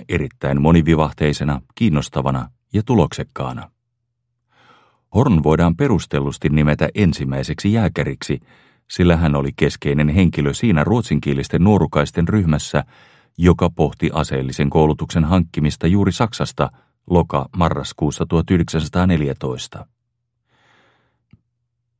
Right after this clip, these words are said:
Samana vuonna Tukholmassa kahdeksantena joulukuuta tuhat yhdeksänsataaneljätoista laaditun muistion kaksi muuta kirjoittajajäsentä olivat Hermann Gummerus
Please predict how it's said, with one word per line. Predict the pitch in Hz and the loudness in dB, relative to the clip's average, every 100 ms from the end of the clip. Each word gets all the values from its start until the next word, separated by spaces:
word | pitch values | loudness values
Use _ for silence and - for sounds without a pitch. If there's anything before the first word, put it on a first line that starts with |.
| _ _ _ _ _ - | _ _ _ _ _ -14
Samana | - 85 131 87 76 | -2 2 4 2 2
vuonna | 110 78 71 67 _ - | 2 2 0 -4 _ -2
Tukholmassa | 90 - 73 71 73 78 73 | -2 0 -2 0 -4 -6 -4
kahdeksantena | 73 73 - 76 - 76 | -2 -2 -2 -4 -2 -2
joulukuuta | 73 85 98 76 - 78 82 | 2 4 4 2 0 -2 0
tuhat | 82 87 | -2 0
yhdeksänsataaneljätoista | 95 85 - 76 71 78 78 98 82 69 71 69 - 73 | 0 0 -2 -6 -2 0 2 2 2 0 -2 -4 -4 -2
laaditun | 76 76 76 76 | 0 0 0 2
muistion | 82 87 - 78 71 76 | 2 2 0 -2 -2 0
kaksi | 78 - 73 | -4 -2 0
muuta | 92 - - | 0 0 -2
kirjoittajajäsentä | 110 90 71 - 76 69 73 73 73 71 73 80 - _ - | 0 0 0 -2 -4 -2 0 -2 -2 -2 -4 -6 -12 _ 0
olivat | 95 67 65 85 | 2 0 -4 0
Hermann | 90 73 71 | 2 2 2
Gummerus | 85 87 78 73 71 - | 4 6 4 2 -2 -6